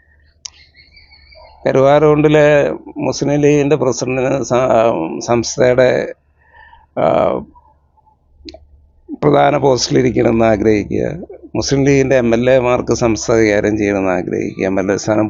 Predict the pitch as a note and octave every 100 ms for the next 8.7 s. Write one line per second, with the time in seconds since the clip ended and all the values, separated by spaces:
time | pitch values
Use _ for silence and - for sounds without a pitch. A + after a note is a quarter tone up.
0 | G2 G2 - F#2+ F#2 - G#1+ - - _
1 | _ _ _ _ _ _ _ _ _ -
2 | A2 C3+ F#3 G3+ G#3+ - D#3 E3 C#3 A#2+
3 | A#2+ G2 D#2+ D2 D2+ - - - F#2+ -
4 | F#3+ A3+ A#3 F#3+ G2 - - A#2 - C3+
5 | A2 C3+ C3 C3+ B2 A#2+ B2+ A2+ G#2 G#2
6 | - - _ - _ _ - A2 F#2+ A#2+
7 | A#2+ A2 - A2 A#2 G#2+ G#2 G2+ G2+ F#2+
8 | F2+ F#2 - G2 F#2+ -